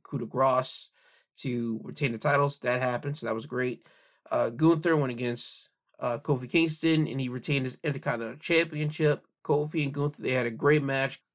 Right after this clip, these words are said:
Kofi and Gunther was able to hang with each other. Kofi, he has been in W W E. God, he's been in W W E for a decade and some odd time now. I believe almost, what? Has it been fifteen years, maybe,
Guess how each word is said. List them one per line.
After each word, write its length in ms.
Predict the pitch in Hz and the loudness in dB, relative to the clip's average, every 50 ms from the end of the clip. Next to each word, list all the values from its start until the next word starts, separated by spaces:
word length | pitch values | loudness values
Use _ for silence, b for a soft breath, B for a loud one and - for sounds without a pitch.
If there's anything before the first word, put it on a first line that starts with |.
| _ - | _ 0
Kofi 460 | - 160 151 151 170 151 147 123 147 | 4 4 4 4 4 2 2 2 0
and 120 | 139 - | -2 -2
Gunther 440 | - 156 139 151 151 - 151 139 135 | -2 0 2 2 2 4 4 4 4
was 120 | 131 123 123 | 4 2 0
able 180 | 123 120 120 | 0 -2 -2
to 160 | - - - | -4 -8 -6
hang 300 | - - 139 143 151 151 | -2 0 2 4 4 4
with 160 | 147 151 147 - | 4 2 2 2
each 260 | 147 147 147 - - - | 0 -2 -2 -2 -2 0
other. 300 | 143 139 139 139 143 147 | 2 2 4 2 0 0
Kofi, 680 | - - 160 156 175 175 - 185 165 165 170 160 151 | 0 2 4 4 4 2 0 -2 0 2 2 2 2
he 260 | 147 165 170 185 202 | 0 0 0 2 2
has 140 | 180 147 135 | 2 2 2
been 160 | 127 131 120 | 0 0 0
in 120 | 117 113 | 0 -2
W 280 | 113 127 123 120 123 117 | -2 -2 -2 -2 -2 -4
W 300 | 120 120 117 120 117 117 | -4 -4 -6 -6 -8 -8
E. 240 | 117 117 113 113 - - | -8 -8 -8 -10 -12 -6
God, 440 | 120 127 139 139 - - - - b b b b b b b b b b | -2 0 2 0 0 -2 -8 -16 b b b b b b b b b b
he's 120 | - 180 180 | -6 -4 0
been 140 | 180 156 131 | 0 0 0
in 160 | 127 120 117 | 0 0 0
W 160 | 117 127 131 | 0 0 0
W 180 | 127 127 127 127 | 0 0 -2 -2
E 40 | 127 | -4
for 340 | - - 131 120 123 - - | -4 -6 -4 -4 -4 -4 -6
a 40 | |
decade 540 | 131 - - 135 143 147 - 151 147 147 131 | -8 -8 -6 -6 -6 -4 -2 0 0 0 0
and 80 | 127 120 | -2 -4
some 240 | - - 151 147 147 | 0 2 4 4 6
odd 220 | 147 147 147 147 | 4 4 4 2
time 260 | - 147 151 151 156 | 0 -2 0 0 -2
now. 280 | 156 156 165 175 180 _ - _ - | -2 -2 -2 -2 -4 _ -18 _ -10
I 80 | - | -8
believe 280 | 117 120 131 143 139 127 | -6 -2 -2 -2 0 0
almost, 340 | 131 139 135 131 123 - - | -2 -2 -2 -4 -4 -8 -10
what? 220 | 127 117 110 110 _ _ _ _ _ _ _ _ _ _ _ _ _ _ - - - | -14 -14 -14 -16 _ _ _ _ _ _ _ _ _ _ _ _ _ _ -10 -6 0
Has 220 | - 170 202 220 | 2 2 2 2
it 60 | 269 | 2
been 100 | 349 330 | 2 0
fifteen 500 | 320 - - 349 339 339 - 330 320 320 | 0 2 0 0 0 2 2 2 4 6
years, 280 | 330 349 370 359 - - | 6 6 4 2 0 0
maybe, 340 | 320 349 359 349 359 285 | -2 0 2 2 2 0